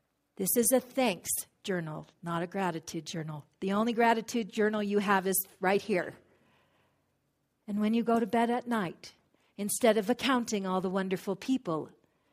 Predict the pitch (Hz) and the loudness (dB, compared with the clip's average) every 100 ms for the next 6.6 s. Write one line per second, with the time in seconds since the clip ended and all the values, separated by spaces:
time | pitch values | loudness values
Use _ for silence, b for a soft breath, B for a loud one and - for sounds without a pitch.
0 | _ - 185 202 208 202 190 202 214 185 | _ -4 -2 0 -2 -2 0 2 2 2
1 | - B B B 214 220 220 220 220 214 | -4 B B B 0 2 2 0 -4 -4
2 | - 233 208 202 202 B 190 190 202 208 | -2 2 4 4 -2 B -6 0 4 6
3 | 208 196 196 - 214 208 175 180 165 - | 4 2 -2 -2 -4 -4 -2 -2 -2 -2
4 | - 226 - - 202 175 - 170 180 - | -4 -8 -10 -2 0 0 -2 -6 -10 -6
5 | 196 180 180 - - 220 196 175 175 175 | -6 -4 -6 -8 -4 -2 -2 -2 -2 -2
6 | - 180 202 196 185 | -2 -2 0 2 0